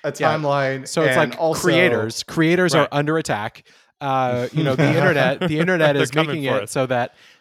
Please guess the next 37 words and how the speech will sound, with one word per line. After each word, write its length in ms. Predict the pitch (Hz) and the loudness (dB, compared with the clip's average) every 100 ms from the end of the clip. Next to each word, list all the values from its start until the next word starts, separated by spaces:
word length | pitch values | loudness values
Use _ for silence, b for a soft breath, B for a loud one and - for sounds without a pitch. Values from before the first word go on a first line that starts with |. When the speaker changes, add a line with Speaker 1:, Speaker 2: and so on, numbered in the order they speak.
| b | b
Speaker 2:
that, 260 | 147 - | -6 -4
so 140 | - 147 | 0 2
that, 360 | 139 131 127 | 4 2 0
you 80 | 156 | 0
know, 140 | 143 120 | 0 0
creators 600 | - 151 160 185 123 - | 0 0 2 2 0 -2
can't 340 | - 113 120 | -6 -8 -6
interact 460 | 139 123 143 151 - | -4 -2 0 0 0
with 120 | 180 | -2
their 200 | 185 175 | 0 2
audience 540 | 170 277 117 107 101 123 | 2 0 -4 -4 -4 -6
anymore. 640 | 117 110 104 101 101 95 _ b 117 | -4 -4 -2 -2 -4 -8 _ b -2
Speaker 1:
Yeah. 240 | 98 92 | 0 0
Speaker 2:
Uh, 200 | 107 107 - | -2 -4 -2
and, 400 | 131 127 127 123 | 0 0 0 2
uh, 260 | 123 123 120 | 2 2 2
you 100 | 139 | 0
know, 120 | 135 | 0
there's 200 | 151 143 | 0 0
no 180 | 165 180 | 0 2
good 220 | 185 175 | 2 2
way 260 | 160 165 165 | 2 0 0
to 240 | 151 127 | -2 0
put 200 | 165 165 | 0 -2
your 120 | 170 | -2
creativity 720 | - 170 156 - 160 160 160 - | -2 -2 -2 -2 -4 -4 -4 0
out 300 | 151 160 - | 0 0 0
there. 300 | 131 113 110 b b b - | 0 0 -4 b b b -6
Uh, 220 | 120 107 | -4 -4
we 80 | 120 | -4
say, 300 | 135 120 120 | 0 0 0
as, 400 | 120 113 113 - | -2 -2 -2 -4
you 100 | 123 | -6
know, 100 | 110 | -6
we 120 | 95 110 | -6 -4
have 140 | 107 | -6
Patreon 560 | 117 113 117 98 95 | -4 -4 -4 -4 -6